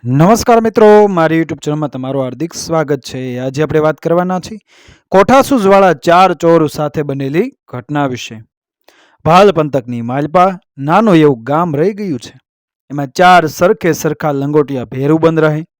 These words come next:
ચારેયના નામ વશરામ, નથુ, ભવાન અને અરજણ. એમના જબરા જીવ મળી ગયેલા, તન નોખા પણ મન એક. ચારેય ભેળા થઈને ઝાડ પર ચડી આંબલી પીપળીની રમત ના રમે.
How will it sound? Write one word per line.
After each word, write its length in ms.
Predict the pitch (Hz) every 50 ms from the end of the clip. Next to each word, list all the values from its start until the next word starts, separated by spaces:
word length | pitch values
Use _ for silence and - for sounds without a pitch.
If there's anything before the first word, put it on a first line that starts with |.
| _ _ _ _ _ _ _ _ _ _ _ _ _ _ -
ચારેયના 500 | - 185 196 220 240 240 220 196 170 160
નામ 360 | 156 165 180 175 156 131 107
વશરામ, 760 | 101 101 110 120 127 - - 170 175 185 196 175 139 113 110 _ _ -
નથુ, 480 | 123 127 - - 196 208 208 156 113 _ _ _ _ _ -
ભવાન 440 | 107 110 120 151 180 196 180 151
અને 180 | 120 117 117 110
અરજણ. 480 | 110 120 139 165 156 180 180 175 170 - _ _ _ _ _ _ _ _ _ _ _ _ _ _ _ -
એમના 300 | 220 226 247 240 208 175
જબરા 460 | 151 143 160 165 196 233 254 226 180
જીવ 260 | 156 139 165 214 233
મળી 280 | 180 151 143 143 165 190
ગયેલા, 460 | 180 185 180 160 147 147 139 117 104 _ _ _ _ _ _ _ -
તન 300 | 151 165 190 214 196 160
નોખા 400 | 151 - 185 208 - 214 185 120 - _ _ _ _ _ _ _ _
પણ 160 | - 113 104
મન 340 | 101 104 117 147 165 180 175
એક. 320 | 160 170 202 208 156 _ - _ _ _ _ _ _ _ _ _ _ _ _ _ _ _ _ _ -
ચારેય 500 | 220 208 208 214 214 208 196 185 165 147
ભેળા 360 | 135 147 160 165 156 147 139
થઈને 320 | - 151 156 151 143 135
ઝાડ 320 | 123 120 147 151 156 156 147
પર 260 | 127 - 123 110 107
ચડી 480 | - - 139 147 165 190 202 143 107 _ _ _ _ _ _ _ _ _ _ _ _ -
આંબલી 380 | 180 185 208 233 240 208 180 147
પીપળીની 480 | 135 147 143 135 139 131 120 113 110
રમત 360 | 107 117 143 165 170 160 -
ના 240 | 143 147 160 185 208
રમે. 340 | 220 233 240 220 165 120 104